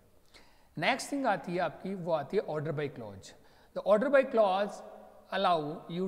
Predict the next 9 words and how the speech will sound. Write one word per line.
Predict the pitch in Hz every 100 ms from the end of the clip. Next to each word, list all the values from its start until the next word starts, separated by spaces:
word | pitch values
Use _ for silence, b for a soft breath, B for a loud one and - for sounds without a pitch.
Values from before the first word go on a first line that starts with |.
| 170
to | 175 160 170 - -
sort | 185 220 190
the | 233 190 - - - 160
result | 165 226 220 220
according | 165 190 180 185 202
to | 294 B B B -
column। | 147 127 113 - 160
According | 220 247
to | 269